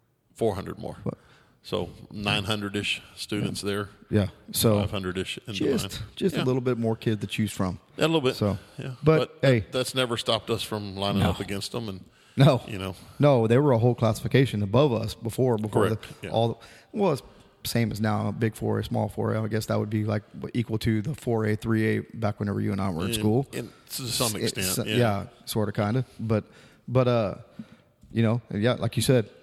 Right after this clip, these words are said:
Speaker 2: I mean, we, you know, we've all, Divine's always kinda gone out and said, "Hey, if we can't find anybody, you know, in pre-district that's gonna give us good challenge, we're just gonna go to another classification." 'Cause remember, we used to play Floresville,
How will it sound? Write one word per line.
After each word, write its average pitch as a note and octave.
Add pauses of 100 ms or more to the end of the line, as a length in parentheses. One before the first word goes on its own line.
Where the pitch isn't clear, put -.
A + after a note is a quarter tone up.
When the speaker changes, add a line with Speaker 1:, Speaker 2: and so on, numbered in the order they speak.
(140)
Speaker 2:
I -
mean, A2
we, B2 (180)
you G2
know, G#2
we've A#2+
all, A#2+
Divine's B2+
always A#2+
kinda A2
gone G#2+
out G2+
and G2
said, G#2+
"Hey, A#2
if G#2+
we A2+
can't A#2
find A2+
anybody, G#2+ (680)
you G#2+
know, G#2+
in G2
pre-district A2 (520)
that's A2
gonna G#2+
give G#2+
us G2+
good G#2+
challenge, A2+
we're G#2+
just C#3
gonna A2+
go A#2 (160)
to A#2+
another A#2+
classification." B2+
'Cause G2
remember, A2+
we A#2+
used C3
to -
play A2
Floresville, B2+